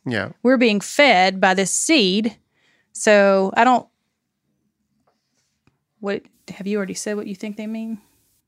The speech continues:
Speaker 2: Have I gone too far yet?
Speaker 1: No, I mean, I'm
Speaker 2: Okay.
Speaker 1: just asking you if you picked up.
Speaker 2: I do
Speaker 1: You
Speaker 2: pick
Speaker 1: know,
Speaker 2: up what you're laying down.
Speaker 1: I see that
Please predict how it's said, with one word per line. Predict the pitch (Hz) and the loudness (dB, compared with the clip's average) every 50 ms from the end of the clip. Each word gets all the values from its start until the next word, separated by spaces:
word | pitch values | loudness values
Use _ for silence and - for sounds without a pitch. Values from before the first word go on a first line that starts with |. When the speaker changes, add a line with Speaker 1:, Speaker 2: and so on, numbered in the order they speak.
| _ _ _ _ | _ _ _ _
Speaker 2:
Have | _ 208 190 | _ -8 -6
I | 196 190 | -6 -4
gone | 202 202 202 | -4 -4 -4
too | 190 - 196 | -6 -8 -10
far | - 202 202 196 | -8 -8 -8 -6
yet? | 196 202 190 | -8 -6 0
Speaker 1:
No, | 170 170 170 156 160 196 247 | 0 2 2 2 0 0 -2
I | 233 | -2
mean, | 185 175 165 | 0 0 0
I'm | 151 | 2
Speaker 2:
Okay. | 147 151 | 0 0
Speaker 1:
just | 143 - | 0 2
asking | 160 147 143 - 151 | 2 2 2 0 -2
you | 143 135 | -2 -2
if | 127 - - | -2 -4 -6
you | 131 | -8
picked | 117 - 147 139 127 135 | -4 -2 -4 -2 0 0
up. | 127 113 - - _ _ _ _ _ _ _ _ _ _ _ - | 0 0 -2 -6 _ _ _ _ _ _ _ _ _ _ _ -2
Speaker 2:
I | 226 | 0
do | 240 | 0
Speaker 1:
You | 330 | 2
Speaker 2:
pick | 320 139 131 | 2 2 2
Speaker 1:
know, | - 233 | 2 2
Speaker 2:
up | 190 | 0
what | 226 214 - | 0 -2 -2
you're | 220 208 | -4 -4
laying | 196 190 185 185 185 | -4 -6 -6 -6 -6
down. | 180 180 165 | -2 0 0
Speaker 1:
I | 147 151 | 0 0
see | 165 - - 196 190 202 | 0 -4 -4 -4 -2 0
that | 175 160 135 117 - _ | 2 2 0 0 -2 _